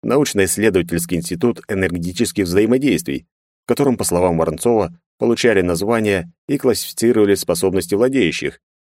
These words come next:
Конечно, если сам владеющий не был против этого. Для этого нии предлагала своим потенциальным работодателям неплохие денежные вознаграждения. Тут же разрабатывались новые техники на основе уже имеющихся.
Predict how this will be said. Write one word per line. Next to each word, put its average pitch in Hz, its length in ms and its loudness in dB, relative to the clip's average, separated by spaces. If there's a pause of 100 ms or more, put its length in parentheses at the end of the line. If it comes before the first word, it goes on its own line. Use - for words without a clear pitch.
(240)
Конечно, 90 380 0
если 87 200 0
сам 85 280 2
владеющий 87 460 0
не 92 100 0
был 85 160 0
против 87 340 -4
этого. 73 320 -2 (460)
Для 131 180 2
этого 127 220 2
нии 107 300 2
предлагала 87 500 0
своим 87 260 -2
потенциальным 85 600 -2
работодателям 87 760 -2 (260)
неплохие 123 460 0
денежные 92 500 0
вознаграждения. 101 920 0 (960)
Тут 170 200 2
же 143 200 2
разрабатывались 90 680 0
новые 85 380 0
техники 117 460 -2
на 87 180 0
основе 90 320 0
уже 87 320 -2
имеющихся. 98 760 -4